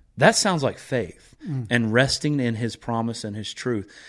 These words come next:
Speaker 1: It's almost like a call. So I guess my explanation in the supernatural would be,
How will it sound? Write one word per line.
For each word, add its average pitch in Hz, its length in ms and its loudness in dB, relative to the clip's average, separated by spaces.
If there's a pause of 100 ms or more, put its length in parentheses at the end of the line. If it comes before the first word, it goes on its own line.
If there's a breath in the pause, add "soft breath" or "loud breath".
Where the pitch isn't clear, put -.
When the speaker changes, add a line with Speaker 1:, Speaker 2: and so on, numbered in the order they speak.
(640 loud breath)
Speaker 1:
It's 151 180 4
almost 196 400 4
like 165 160 -4
a 147 60 2
call. 143 340 0
So 151 160 4
I 147 80 6
guess 160 320 2
my 135 220 2
explanation 117 520 0
in 107 60 -2
the 101 80 -4
supernatural 104 640 -4
would 101 140 -4
be, 98 220 -4